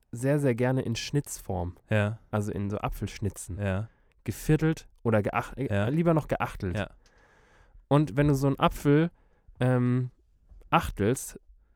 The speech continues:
Speaker 1: dann schneidest du den einmal in der Hälfte durch,
Speaker 2: Ja.
Speaker 1: machst du ein Viertel.
Speaker 2: Ja.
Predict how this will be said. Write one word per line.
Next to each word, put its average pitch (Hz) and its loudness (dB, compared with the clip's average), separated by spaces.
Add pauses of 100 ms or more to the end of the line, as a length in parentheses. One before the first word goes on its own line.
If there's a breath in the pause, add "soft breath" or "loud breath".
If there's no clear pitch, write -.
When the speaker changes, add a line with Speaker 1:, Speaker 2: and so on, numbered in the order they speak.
Speaker 1:
dann 113 -2
schneidest 113 -2
du 113 -4
den 104 -4
einmal 107 -4
in 95 -6
der 92 -6
Hälfte 104 -6
durch, 143 0
Speaker 2:
Ja. 85 -6 (200)
Speaker 1:
machst - -8
du 98 -6
ein 92 -4
Viertel. 147 -4
Speaker 2:
Ja. 90 -6